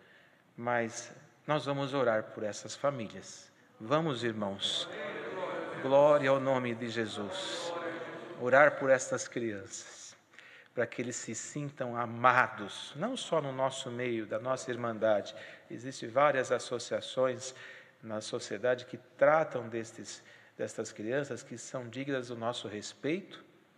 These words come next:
da nossa admiração e das nossas orações, que fazem um trabalho brilhante. Quem cuida dessas causas,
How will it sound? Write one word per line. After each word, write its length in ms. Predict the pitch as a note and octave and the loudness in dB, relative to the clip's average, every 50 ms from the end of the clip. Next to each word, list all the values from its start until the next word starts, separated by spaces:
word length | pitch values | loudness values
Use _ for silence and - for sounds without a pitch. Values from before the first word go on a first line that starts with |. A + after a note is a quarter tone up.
| _ _ - - _ _ | _ _ -20 -20 _ _
da 100 | A2+ G#2+ | -6 -2
nossa 260 | G#2+ B2+ C3 - - | 0 0 -2 0 0
admiração 720 | A#2 G#2 A#2 A2+ A2+ A2 G#2+ - - - B2 B2+ D#3+ G3+ G#3 - - - - - - - | -2 -2 -2 -4 -2 -2 -2 -2 -2 0 2 2 2 0 -4 -12 -16 -20 -20 -20 -20 -8
e 80 | - B2+ | -8 0
das 240 | C3 D3 - - - | 4 4 4 4 4
nossas 380 | G#3+ A#3 A3+ - G#3+ G3+ F3+ | 2 2 2 4 2 -2 0
orações, 640 | G#3+ A3 A3+ G3 - - C#3 C#3+ C#3+ C3 - - - - - - - - - - - - - - | 0 2 2 0 0 -2 -6 -6 -6 -8 -10 -16 -18 -20 -20 -20 -20 -20 -20 -18 -18 -16 -12 -10
que 80 | B2 | -10
fazem 440 | A#2 - - C#3+ C#3+ C#3+ C#3 C#3 C3+ | -10 2 6 8 8 8 8 6 -2
um 40 | C3+ | -2
trabalho 440 | - A#2+ A2 G#2 A2+ C3+ C3+ B2+ A2+ | 2 2 2 6 6 4 4 4 -2
brilhante. 580 | G#2+ - A#2 G#2+ C3 C#3 C3 B2 - - - | -6 -6 -2 2 2 2 2 0 -4 -10 -10
Quem 220 | - - C3+ B2+ A#2 | -8 -8 -8 -8 -8
cuida 440 | - - - G#3+ B3 A3 F#3 E3+ | -8 -4 -2 -2 -2 2 2 0
dessas 400 | C3 B2 C3 B2 - - A2+ - | 2 2 0 0 0 -4 -6 -8
causas, 640 | - - C#3 D3+ F3+ G3 F#3 C#3+ C3+ A#2 G#2 - - | 0 4 6 6 6 6 4 2 -4 -4 -6 -6 -14